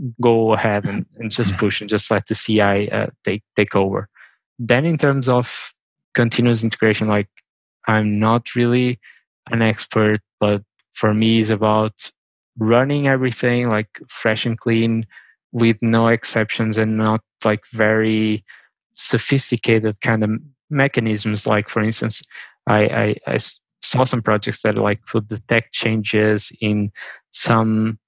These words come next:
Speaker 1: terminal modules and just run the test for those modules because they would be a hundred percent s-, safe and, and confident that those changes wouldn't impact other modules that don't depend on those modules. But for me, that's a bit more advanced. So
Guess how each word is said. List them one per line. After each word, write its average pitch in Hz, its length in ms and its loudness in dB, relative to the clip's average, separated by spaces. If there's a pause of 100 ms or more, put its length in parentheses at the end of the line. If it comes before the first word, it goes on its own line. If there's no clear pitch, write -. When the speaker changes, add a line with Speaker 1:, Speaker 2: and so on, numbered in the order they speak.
(420)
Speaker 1:
terminal 131 340 2
modules 113 540 0
and 107 100 -2
just - 300 -4
run 113 180 2
the 107 60 -12
test 107 260 -2
for 104 100 -2
those 104 220 0
modules 107 420 0
because 104 280 0
they 104 100 2
would 101 240 -4
be 101 160 0
a 104 100 2
hundred 107 240 0
percent 101 340 -4
s-, - 240 -16 (220)
safe - 560 -2
and, 101 220 -2
and 104 320 -4 (280)
confident 107 480 0
that 101 200 2 (440)
those 117 200 4
changes 107 400 0
wouldn't 101 320 -2
impact 131 640 -2
other 123 280 0
modules 165 520 -2
that 107 160 0
don't 127 180 2
depend 135 400 0
on 151 120 -2
those 156 180 -2
modules. 165 420 -2
But - 140 0 (720)
for 117 120 4
me, 110 140 4
that's 110 380 0
a 110 60 -2
bit 104 220 -2
more 110 220 0
advanced. 113 460 -2
So 107 200 -6